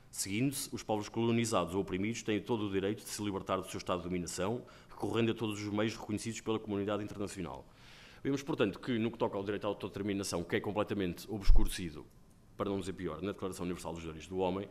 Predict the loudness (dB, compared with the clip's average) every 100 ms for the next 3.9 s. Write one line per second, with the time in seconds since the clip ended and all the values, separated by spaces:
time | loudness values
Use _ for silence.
0 | -8 -6 -2 0 0 -2 -8 -20 -20 -20
1 | -6 -2 0 0 -2 -2 -2 -2 -2 -4
2 | -2 -6 -2 -2 -2 -2 -2 -4 -8 0
3 | 0 2 -2 2 4 4 2 -2 -6